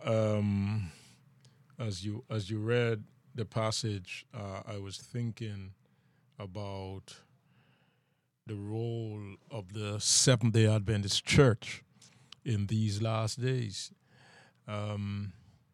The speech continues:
so it began by saying, And I saw another angel flying in the midst of heaven.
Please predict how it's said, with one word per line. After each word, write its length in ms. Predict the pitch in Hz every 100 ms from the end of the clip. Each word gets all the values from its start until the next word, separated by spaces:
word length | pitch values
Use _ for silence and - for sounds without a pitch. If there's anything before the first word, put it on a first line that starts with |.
| _ _ _ _ _ _ _ -
so 380 | - - 147 123 - _ _ _ _ _
it 160 | 127 107
began 720 | 120 104 131 151 147 131 120
by 180 | 117 117
saying, 600 | 107 131 120 113 104 101 - _ -
And 120 | 110
I 100 | 113
saw 360 | - 135 127
another 320 | 113 117 123 131
angel 580 | 127 120 107 98 101
flying 540 | - 139 117 117 113 107
in 100 | 104
the 80 | 101
midst 640 | 104 120 - - - - _ -
of 140 | 107
heaven. 280 | 117 107